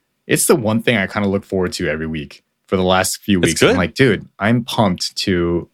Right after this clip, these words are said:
Speaker 1: be talking and to be talking into this cool mic that I got that makes me feel professional and really cool."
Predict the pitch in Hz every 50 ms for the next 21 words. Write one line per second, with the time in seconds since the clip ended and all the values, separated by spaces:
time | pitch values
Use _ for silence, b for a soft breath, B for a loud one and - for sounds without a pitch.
0 | _ _ _ 98 - - 107 107 107 104 - 113 107 104 104 107 104 - - 85
1 | 82 80 80 80 78 78 b b b b b _ - - 92 85 82 80 78 -
2 | - 95 92 - 98 87 80 82 - - 82 82 - - - - 104 98 92 92
3 | 92 104 101 - 95 95 95 90 95 92 92 - - 85 90 92 - - 87 80
4 | - 98 90 - - - - 95 90 - - 98 95 92 87 85 87 92 85 82
5 | - - 101 98 107 104